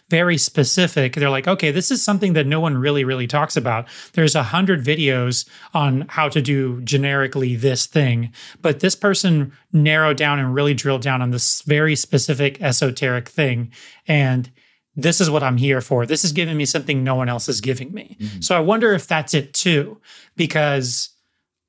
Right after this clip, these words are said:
Speaker 1: i-, it's also about differentiating yourself and, you know, being, being kind of a specialist in something. 'Cause if you're doing a, a generalist content,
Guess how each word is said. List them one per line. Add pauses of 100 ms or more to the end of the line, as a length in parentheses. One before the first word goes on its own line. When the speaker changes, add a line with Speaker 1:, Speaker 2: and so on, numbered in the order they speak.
(160)
Speaker 1:
i-,
it's
also
about
differentiating
yourself
and,
you
know,
being, (540)
being
kind
of
a
specialist
in
something. (180)
'Cause
if
you're
doing
a, (140)
a
generalist
content,